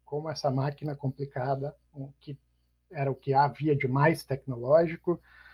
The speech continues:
ah, pra, pra pensar, por analogia, com o funcionamento do universo, mas talvez uma máquina que não foi criada por ninguém, uma máquina que não tem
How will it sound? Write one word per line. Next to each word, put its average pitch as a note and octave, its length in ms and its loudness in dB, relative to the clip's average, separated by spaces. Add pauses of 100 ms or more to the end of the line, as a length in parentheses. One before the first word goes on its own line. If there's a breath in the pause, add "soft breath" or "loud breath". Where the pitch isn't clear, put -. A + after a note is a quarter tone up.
(440 soft breath)
ah, C3 540 4
pra, C3+ 160 4
pra - 240 -2
pensar, C#3+ 640 2 (120)
por C3+ 120 -4
analogia, B2 920 -4
com C3+ 120 -10
o B2 40 -4
funcionamento B2 560 -10
do C3+ 80 -10
universo, E3 460 4
mas A#3+ 180 6
talvez A3+ 640 6
uma G3+ 180 -4
máquina G3 340 -2
que G#3+ 120 -8
não G3+ 100 -8
foi G#3+ 140 -2
criada G3 680 4
por C3 300 -6
ninguém, A2 440 -14
uma - 100 -20
máquina C3+ 340 -10
que D3+ 80 -14
não D3 160 -6
tem D3+ 320 -4